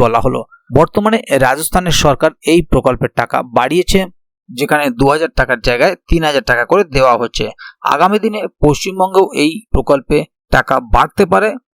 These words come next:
তাহলে সেক্ষেত্রে পশ্চিমবঙ্গের কৃষকরাও ন হাজার টাকা করে পেতে পারবেন।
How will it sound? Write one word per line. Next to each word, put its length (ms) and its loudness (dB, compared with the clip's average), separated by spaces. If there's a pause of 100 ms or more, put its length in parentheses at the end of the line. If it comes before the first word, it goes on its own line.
(120)
তাহলে 220 2 (120)
সেক্ষেত্রে 360 0 (160)
পশ্চিমবঙ্গের 600 -2 (140)
কৃষকরাও 500 0 (320)
ন 20 -2 (100)
হাজার 220 -2
টাকা 200 2
করে 120 2 (240)
পেতে 200 0 (100)
পারবেন। 280 -4